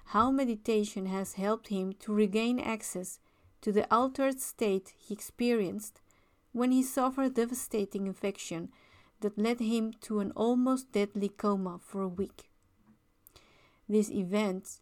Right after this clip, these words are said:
changed his vision about consciousness and science forever. If you are interested,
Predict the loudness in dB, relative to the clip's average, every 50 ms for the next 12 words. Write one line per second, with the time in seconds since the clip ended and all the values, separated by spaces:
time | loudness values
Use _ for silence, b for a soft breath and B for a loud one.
0 | _ _ _ _ -6 -2 0 2 2 2 0 -2 -6 -10 -6 -6 -6 -6 -4 -4
1 | -2 0 0 0 -2 -2 -2 0 0 0 0 -2 -2 -2 -2 -2 -2 -2 -4 -6
2 | -6 -4 -4 -2 -2 -2 -4 -6 -8 -8 -6 -2 -2 -2 0 -2 -4 -6 -8 -8
3 | -4 -2 0 0 0 -2 -4 -6 -10 -14 _ _ _ _ _ _ _ _ _ _
4 | _ _ _ _ _ _ _ _ _ -14 -10 -4 0 2 2 4 4 4 4 4
5 | 2 2 0 -2 -8 -8 -6 -6 -6 -6 -6